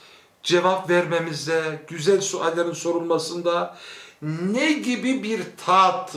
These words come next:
varsa, ne gibi bir sevinç varsa tat, ne gibi bir iyilik varsa hepsini Allah'tan bilmek.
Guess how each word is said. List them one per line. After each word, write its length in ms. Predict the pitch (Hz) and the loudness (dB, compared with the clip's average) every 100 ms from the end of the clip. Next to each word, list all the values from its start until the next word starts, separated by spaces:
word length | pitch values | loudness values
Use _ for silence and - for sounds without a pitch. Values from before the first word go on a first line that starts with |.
| 131 | 0
varsa, 640 | 139 156 135 - 92 - - _ _ - - - - | 2 4 0 -4 -6 -10 -16 _ _ -20 -20 -16 -6
ne 280 | 156 220 254 | 0 2 2
gibi 440 | 208 214 214 202 | 0 -2 -2 -4
bir 180 | 190 196 | -4 -2
sevinç 680 | - 185 180 180 - 135 | -2 0 0 -2 -4 0
varsa 680 | 143 170 180 - 127 98 - | 4 4 2 -2 -4 -6 -4
tat, 380 | 139 160 - - - _ _ - - - | 0 2 0 -8 -20 _ _ -20 -20 -14
ne 300 | 143 175 254 | -4 2 2
gibi 400 | 269 208 208 214 | 2 0 -2 -2
bir 400 | 196 202 190 - | -2 -6 -6 -12
iyilik 540 | 175 180 180 180 - 156 | -8 -4 -4 -4 -4 0
varsa 440 | 147 131 - - 110 - _ _ _ _ _ _ - | 0 -2 -6 -8 -10 -18 _ _ _ _ _ _ 0
hepsini 640 | - 262 - - - 247 | 2 2 -2 -4 -2 2
Allah'tan 640 | 208 208 202 180 180 151 - | 4 6 4 2 2 0 0
bilmek. 540 | 107 92 - - - | -8 -12 -16 -20 -20